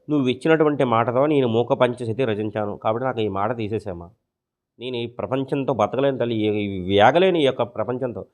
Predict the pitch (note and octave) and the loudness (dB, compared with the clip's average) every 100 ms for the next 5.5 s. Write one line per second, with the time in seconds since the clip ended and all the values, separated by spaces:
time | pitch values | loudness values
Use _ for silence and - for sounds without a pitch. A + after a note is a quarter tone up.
0 | _ _ _ A2+ C3+ D3+ D3 C#3 - C#3 | _ _ _ -4 -2 0 0 -2 0 2
1 | C3+ B2+ B2 E3+ C3 B2 D3 D3+ C3+ C3+ | 2 2 2 0 4 4 4 4 2 2
2 | A#2+ D3+ A#2+ C3 B2+ A#2 A2+ A2+ G#2 A#2 | 2 2 2 2 2 0 0 2 4 4
3 | C#3 D3 D3 B2+ C#3+ A#2+ C3 C3+ B2+ C3+ | 6 6 4 2 -2 0 0 0 2 2
4 | C3+ C3 C3 C3+ _ _ _ _ - A2 | 2 0 -4 -8 _ _ _ _ -10 -8
5 | A2 C#3+ B2+ D3+ | -6 -2 -2 -2